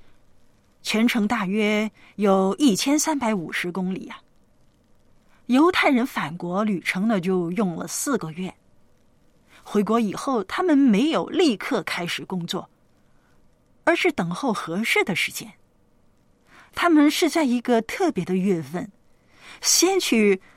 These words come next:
恢复对神的献祭和对神的敬拜。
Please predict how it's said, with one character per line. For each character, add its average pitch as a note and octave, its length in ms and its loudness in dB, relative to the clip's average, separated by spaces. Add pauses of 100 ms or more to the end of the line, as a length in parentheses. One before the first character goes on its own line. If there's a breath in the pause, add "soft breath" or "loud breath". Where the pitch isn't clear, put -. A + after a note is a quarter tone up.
(260 soft breath)
恢 F4+ 340 2
复 G#3 160 2
对 G#3+ 180 2
神 F3+ 300 0
的 A#3+ 100 -2
献 C#4+ 400 2
祭 - 380 2 (280)
和 - 180 -14
对 G3+ 280 0
神 D#3 340 -4
的 F#3 120 -6
敬 - 320 -2
拜。 - 180 -6